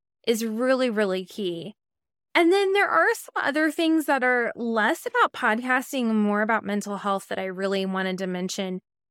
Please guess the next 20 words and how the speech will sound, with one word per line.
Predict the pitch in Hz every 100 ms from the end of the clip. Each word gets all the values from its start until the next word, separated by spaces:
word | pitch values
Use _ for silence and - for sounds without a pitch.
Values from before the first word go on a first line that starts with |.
| _ _ _ _ _ _ _
Set | - 269
aside | 311 339 294
time | 233 240
for | 233
yourself. | 226 202 - 175 170 _ _ _ _ _ _ _
You | 214
know, | 208 190
do | 202 240 294
something | 359 330 330
that | 269 202
is | 190
not | 190 185 190 262 -
related | 240 226 214 208
to | 208
content | - 202 190 208 190
creation | - 180 175 185
that | 165
makes | 175 165 -
you | 160
happy. | 143 - 92 220